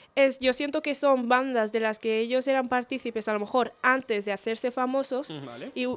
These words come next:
Speaker 1: y una vez que... Es que como que tú no
Speaker 2: No puedes
Speaker 1: puedes
Speaker 2: salir de
Speaker 1: salir de
Speaker 2: ahí.
Speaker 1: ahí,
Speaker 2: Sí.
Speaker 1: ¿sabes? Entonces, una vez que estás
Speaker 2: Sí.
Speaker 1: ahí, estás ahí y punto.
Speaker 2: Y punto, sí, da igual lo que,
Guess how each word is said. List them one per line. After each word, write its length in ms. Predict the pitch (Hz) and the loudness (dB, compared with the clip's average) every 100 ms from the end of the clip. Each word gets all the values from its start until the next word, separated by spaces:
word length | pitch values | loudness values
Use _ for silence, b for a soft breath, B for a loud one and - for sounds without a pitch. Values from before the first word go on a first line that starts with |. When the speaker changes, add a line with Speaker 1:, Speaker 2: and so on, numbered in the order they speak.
| - | -2
Speaker 1:
y 100 | 254 | 0
una 220 | 262 277 | 2 4
vez 100 | 285 | 2
que... 140 | 277 | 0
Es 120 | 254 - | -2 -2
que 140 | 302 | -2
como 220 | 302 254 | 4 4
que 320 | 247 240 226 - _ | 4 4 4 2 _
tú 80 | 254 | -2
no 80 | 269 | 0
Speaker 2:
No 40 | |
puedes 180 | 269 269 | 4 2
Speaker 1:
puedes 80 | 262 | 4
Speaker 2:
salir 220 | 240 233 | 2 2
de 60 | 226 | 0
Speaker 1:
salir 80 | 214 | 2
de 80 | 202 | 2
Speaker 2:
ahí. 160 | 196 | 2
Speaker 1:
ahí, 80 | 262 | 0
Speaker 2:
Sí. 80 | - | 0
Speaker 1:
¿sabes? 280 | 233 247 208 | 2 4 2
Entonces, 280 | 208 214 214 | -2 0 0
una 140 | 214 | 2
vez 100 | 226 | 0
que 40 | 233 | 0
estás 220 | 233 233 | 0 2
Speaker 2:
Sí. 60 | 240 | 2
Speaker 1:
ahí, 140 | 285 | 2
estás 240 | 262 269 262 | 0 0 2
ahí 200 | 269 - | 2 0
y 160 | 269 240 | -4 -4
punto. 340 | 254 226 202 | -4 -4 -6
Speaker 2:
Y 40 | |
punto, 260 | 147 139 139 | -8 -10 -14
sí, 200 | - 143 | -12 -10
da 80 | 143 | -8
igual 240 | 147 147 | -8 -8
lo 120 | 147 | -8
que, 80 | 147 | -10